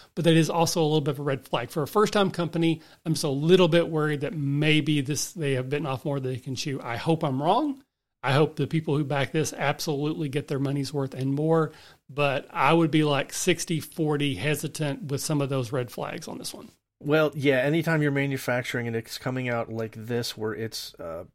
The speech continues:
Speaker 2: there's always a question mark when you're, when you're doing customized dice, something goes wrong or, you know, something like that. But the Scoundrel pack itself is by far my favorite. The color, uh,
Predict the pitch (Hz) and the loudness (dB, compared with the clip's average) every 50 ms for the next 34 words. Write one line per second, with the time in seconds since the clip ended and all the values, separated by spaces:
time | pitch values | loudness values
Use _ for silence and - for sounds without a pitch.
0 | _ _ _ - 123 120 110 - - 127 131 135 135 135 131 120 120 110 113 117 | _ _ _ -6 -6 -6 -6 -4 -2 0 2 2 4 2 2 0 -2 -2 -2 -2
1 | 113 113 110 110 - _ _ _ _ - - 131 127 - - 117 113 113 110 110 | -2 -4 -6 -10 -14 _ _ _ _ -4 -4 -4 -4 -4 -6 -6 -6 -4 -4 -4
2 | 110 - 113 113 110 107 107 107 101 - - _ - 131 120 117 113 110 107 120 | -4 -6 -6 -6 -4 -4 -4 -4 -4 -8 -14 _ -12 -10 -8 -6 -6 -6 -4 -4
3 | 117 113 110 - - 117 110 - - 110 107 104 107 101 101 - 107 101 101 101 | -4 -4 -4 -4 -4 -6 -6 -6 -8 -8 -6 -6 -6 -6 -6 -6 -6 -6 -6 -6
4 | - - - - - - - 110 107 - 113 110 107 104 101 101 101 110 104 101 | -10 -12 -16 -18 -18 -10 -10 -10 -8 -8 -10 -6 -6 -4 -4 -4 -6 -8 -8 -8
5 | 104 104 104 107 104 98 98 107 113 98 101 101 95 - - 98 98 - 107 104 | -6 -8 -8 -8 -8 -10 -12 -12 -12 -14 -14 -14 -14 -12 -12 -14 -14 -14 -16 -16
6 | 98 107 117 - 107 107 107 - - - - - - - 127 127 - 117 120 107 | -16 -16 -14 -12 -10 -10 -10 -12 -16 -18 -18 -18 -6 -4 -4 -4 -2 -4 -6 -4
7 | 104 - - - 127 131 147 151 139 113 113 104 - - 127 113 110 - - - | -4 -4 -4 -2 -2 -2 -2 -2 -2 -2 -4 -6 -4 -4 -4 -4 -4 -6 -10 -12
8 | - - - - 113 123 127 - - _ _ _ _ _ _ _ - 120 110 101 | -10 -6 -4 -2 -2 -2 -2 -4 -10 _ _ _ _ _ _ _ -4 -4 -4 -4
9 | - - 117 113 117 113 117 117 - - 123 123 127 117 104 104 101 - - 120 | -6 -8 -8 -4 -2 -2 -2 -2 -2 -2 -2 -2 -2 -2 -4 -6 -8 -4 -2 -2
10 | 117 123 107 107 90 - 107 - - - 123 120 123 120 117 - - - 110 107 | -2 0 -2 -4 -6 -6 -10 -8 -4 -2 -2 -2 -2 -2 -4 -6 -6 -6 -4 -2
11 | 104 104 101 101 | -2 -2 -4 -6